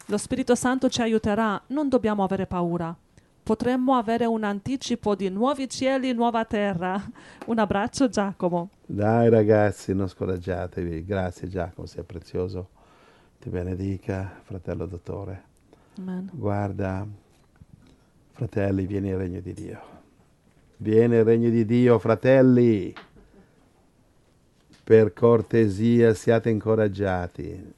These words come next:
Speaker 2: Ma guai lasciare il diavolo scoraggiarci. Avanti, Angela.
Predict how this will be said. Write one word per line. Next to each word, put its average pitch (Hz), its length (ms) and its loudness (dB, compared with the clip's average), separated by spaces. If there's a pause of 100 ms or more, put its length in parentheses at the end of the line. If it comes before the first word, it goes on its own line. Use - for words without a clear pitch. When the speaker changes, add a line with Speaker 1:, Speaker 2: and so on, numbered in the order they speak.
(600)
Speaker 2:
Ma 104 340 -2
guai 120 640 4
lasciare 107 420 2
il 104 80 4
diavolo 104 400 0
scoraggiarci. 90 760 -6 (1080)
Avanti, 113 480 0
Angela. 87 440 -6